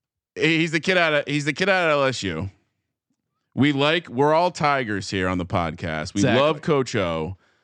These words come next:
Speaker 1: And frankly, if you, if you kinda break it down from the perspective of he's probably the second best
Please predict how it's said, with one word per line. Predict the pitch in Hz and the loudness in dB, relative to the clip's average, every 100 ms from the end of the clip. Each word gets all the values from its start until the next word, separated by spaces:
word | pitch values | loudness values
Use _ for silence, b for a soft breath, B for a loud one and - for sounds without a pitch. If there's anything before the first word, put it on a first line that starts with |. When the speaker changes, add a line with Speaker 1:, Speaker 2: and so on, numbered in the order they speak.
| _ - | _ -2
Speaker 1:
And | 151 156 - - | 0 0 -4 -2
frankly, | 196 269 240 202 175 | 0 0 0 2 2
if | 139 156 | 0 -2
you, | 165 - | -4 -2
if | 156 | -2
you | |
kinda | 156 226 247 | 0 0 0
break | 180 170 | 0 0
it | 151 | 0
down | 147 143 139 | 0 0 0
from | 139 | 0
the | 123 | -2
perspective | 120 120 139 131 120 | -2 -2 0 0 0
of | 120 113 | -2 -2
he's | 120 | -6
probably | - 190 214 269 190 | -4 0 0 0 -2
the | |
second | 139 156 151 131 110 | 0 0 0 -4 -2
best | 135 131 - | 0 -2 -4